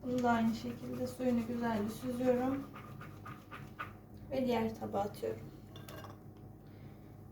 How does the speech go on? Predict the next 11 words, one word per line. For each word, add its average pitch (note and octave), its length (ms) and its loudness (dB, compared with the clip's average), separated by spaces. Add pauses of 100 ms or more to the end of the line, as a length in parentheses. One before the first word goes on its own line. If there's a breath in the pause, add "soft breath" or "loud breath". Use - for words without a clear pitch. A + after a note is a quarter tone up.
(120)
Şimdi C4+ 360 8 (300)
içeride C4+ 760 10 (360)
görüşürüz. - 720 0 (400 loud breath)
Arkadaşlar A#3+ 720 2
bizim A#3+ 280 4
bodrum B3 380 4
katına A#3+ 440 0
daha A#3 200 0
güneş A3+ 440 2
doğamadı. A3+ 480 2
<laughs> C#4 240 12